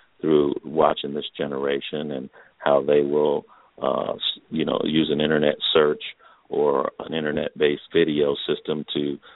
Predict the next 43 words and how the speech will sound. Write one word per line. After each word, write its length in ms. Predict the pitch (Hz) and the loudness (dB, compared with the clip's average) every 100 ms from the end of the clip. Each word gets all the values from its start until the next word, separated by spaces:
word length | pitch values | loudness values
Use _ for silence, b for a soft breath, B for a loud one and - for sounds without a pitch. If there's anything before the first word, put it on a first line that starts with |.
| B | B
learn 460 | - 85 90 85 78 | 2 6 6 6 4
what 140 | 85 - | 2 4
they 140 | 90 | 0
need 380 | 90 85 80 - | 0 -4 -8 -8
when 160 | 82 76 | -8 -6
they 120 | 78 | -6
want, 320 | 76 90 95 85 | -6 -6 -6 -2
when 160 | 85 | -2
they 160 | 80 73 | 0 0
actually 420 | 82 - 73 71 | -2 -2 -6 -6
need 280 | 78 110 82 | -2 0 0
it, 120 | 76 - B B B | -4 -6 B B B
uh, 140 | - 85 | -2 0
reminds 480 | 87 101 104 107 92 | 2 4 4 4 0
me 140 | 87 | -2
of 140 | 78 | -2
The 60 | 78 | -2
Matrix, 580 | 85 85 87 - 62 - | 0 0 0 -4 -6 -4
right? 300 | 78 76 78 | -2 -2 -2
The 120 | 67 | -6
guy 220 | 67 78 78 | -6 -4 -4
wants 180 | 78 - | -6 -8
to 80 | - | -6
fly 240 | 85 76 76 | 0 0 0
a 40 | |
helicopter. 560 | 90 90 - - - - | 2 2 0 -4 -4 -8
He 160 | - | -2
says, 140 | - - | -2 2
"Hey, 320 | 110 - - B B B - - | 4 4 2 B B B -6 -2
uh, 380 | - - - - | -2 0 -2 0
download 440 | 82 90 92 85 82 | 2 2 0 -2 0
me 200 | 85 87 | 0 0
the 320 | 78 73 60 | 2 0 -2
video 440 | 82 90 76 78 76 | -2 0 0 0 0
on 160 | 73 | -2
how 180 | 76 76 | -2 0
to 180 | - - - - | 0 -2 -10 0
fly 200 | 76 76 | 4 4
a 20 | |
helicopter," 720 | 80 82 - 65 65 - - 65 | 4 2 4 2 2 -2 -4 -4
you 60 | |
know, 300 | 69 71 69 | -4 -4 -4
or, 100 | - | -6